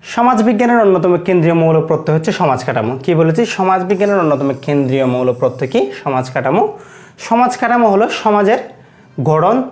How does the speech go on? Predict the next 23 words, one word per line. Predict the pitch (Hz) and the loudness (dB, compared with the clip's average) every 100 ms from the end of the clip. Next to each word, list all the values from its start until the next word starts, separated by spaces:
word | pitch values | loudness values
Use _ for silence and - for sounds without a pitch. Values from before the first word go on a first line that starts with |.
| - | -4
বা | 156 139 | -2 0
গঠন, | 117 104 98 - - - | 0 -2 -8 -12 -20 -8
ব্যক্তির | 147 180 - 175 | -2 -2 -2 -4
সাথে | - 214 | -2 -2
ব্যক্তির | 208 165 165 233 233 - | 0 0 0 -4 -4 -2
সব | 202 185 | -2 0
ধরনের | 196 202 | 2 2
সামাজিক | 196 - 214 208 202 | 0 0 0 0 -2
সম্পর্কই | 208 175 160 208 | -2 -2 -2 -2
সমাজ | 214 180 160 151 | -2 -2 -4 -4
কাঠামো | - 131 127 | -6 -4 -2
বলা | 120 | -2
হয়। | 113 107 - - - | -2 -6 -16 -18 -6
তার | 165 | -2
মানে | 190 | -2
হচ্ছে | 196 196 | -2 -2
একটা | 165 175 156 | -2 -4 -2
পরিবার | 143 131 | -2 0
চলার | 127 - 127 | -2 -4 -6
জন্য | 127 156 | -4 -6
একটা | 151 - | -8 -8
কাঠামো | 123 117 117 | -6 -6 -4
প্রয়োজন, | 120 113 139 | -4 -2 -4